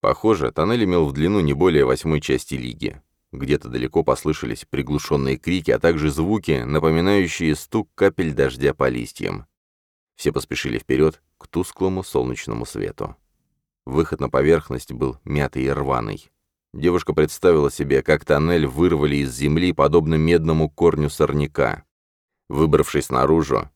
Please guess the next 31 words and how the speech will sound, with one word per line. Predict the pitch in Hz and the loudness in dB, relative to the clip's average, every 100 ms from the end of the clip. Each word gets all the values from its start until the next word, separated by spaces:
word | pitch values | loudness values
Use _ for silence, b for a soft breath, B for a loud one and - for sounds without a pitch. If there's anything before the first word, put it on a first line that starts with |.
| _ | _
Никс | - 92 107 - | -2 0 0 0
увидела | 82 85 80 76 | 0 2 4 2
темные | 80 85 80 82 | 4 2 4 2
джунгли, | 76 101 92 69 64 | 2 2 2 0 -2
затянутые | 60 64 80 73 69 67 64 | -2 2 2 2 0 -2 -4
еще | 65 - | -4 -2
более | 73 76 69 | 2 4 2
плотным | 67 76 76 65 | 2 2 2 -2
туманом, | 64 71 78 69 60 | -2 0 0 0 -4
чем | - 69 62 | -4 -4 0
тот, | 82 - | 0 0
что | - 73 | -2 -4
в | |
Приоблачье. | - 73 69 64 60 - 50 - _ _ | 0 2 2 0 -4 -6 -8 -10 _ _
На | - 69 | -6 -4
всех | - 107 | -2 -2
листьях | 98 110 - 67 - | -2 -4 -4 -4 -4
и | - - | -6 0
колючках | 65 69 90 - 64 - | 0 2 -2 -4 -6 -6
висели | 62 - 85 69 | -8 -2 0 0
капли | - 73 - 64 | 0 -2 0 -2
воды. | 60 64 60 57 - _ _ _ - | -2 -4 -6 -8 -12 _ _ _ -10
Воздух | 73 85 85 82 78 | 0 2 2 0 -2
был | 76 85 | -2 -2
таким | 82 80 85 76 | 0 -2 -2 2
богатым | 80 80 87 73 | 2 4 2 0
и | 73 | -2
питательным, | 76 76 95 - 57 50 50 _ | -2 0 0 0 -6 -6 -10 _
что | - - 95 | -20 -4 0
Никс | 110 123 92 | 0 -2 -6
испугалась, | 78 87 82 110 92 - | -6 -6 2 4 4 2